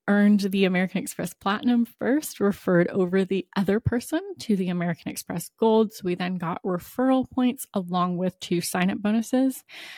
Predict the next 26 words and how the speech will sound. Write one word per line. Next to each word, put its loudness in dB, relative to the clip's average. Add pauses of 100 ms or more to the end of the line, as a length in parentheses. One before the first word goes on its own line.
(120)
And 2
then 2
outside 0
of -2
that, -4
we 0
really 0
only 0
used -2
those -2
cards 0
for -2
some 0
expenses 0
that 0
we 2
had -2
for -4
groceries, 0
because -6
the 0
American -2
Express -8
Gold 0
has -8
four -2